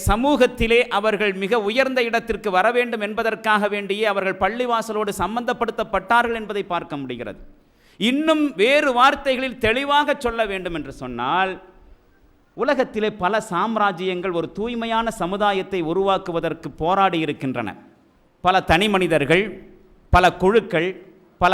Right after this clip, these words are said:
அமைப்புகள், பல இயக்கங்கள், பல அரசாங்கங்கள், பல சாம்ராஜ்யங்கள் ஒரு தூய்மையான சமுதாயத்தை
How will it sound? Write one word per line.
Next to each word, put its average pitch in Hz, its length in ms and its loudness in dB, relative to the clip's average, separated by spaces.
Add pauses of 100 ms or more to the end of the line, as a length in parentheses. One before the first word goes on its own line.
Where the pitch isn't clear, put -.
(140)
அமைப்புகள், 180 580 2 (460)
பல 185 160 6 (140)
இயக்கங்கள், 190 580 2 (380)
பல 180 100 2 (100)
அரசாங்கங்கள், 185 760 2 (300)
பல 180 120 6 (140)
சாம்ராஜ்யங்கள் 185 920 4 (520)
ஒரு 147 120 -2 (100)
தூய்மையான 208 480 -2 (120)
சமுதாயத்தை 185 560 0